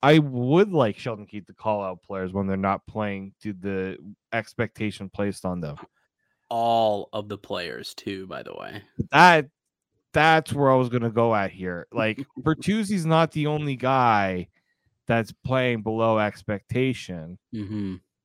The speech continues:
Speaker 1: And I d-, I'm hoping that,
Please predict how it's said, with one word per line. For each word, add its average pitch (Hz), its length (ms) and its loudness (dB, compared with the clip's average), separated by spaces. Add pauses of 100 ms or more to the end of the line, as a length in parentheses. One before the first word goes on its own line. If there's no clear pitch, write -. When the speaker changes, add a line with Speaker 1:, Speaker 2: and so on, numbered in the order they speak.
Speaker 1:
And 117 120 -4
I 117 100 0
d-, 104 180 -10
I'm 120 260 -4
hoping 131 760 -4 (800)
that, 107 280 0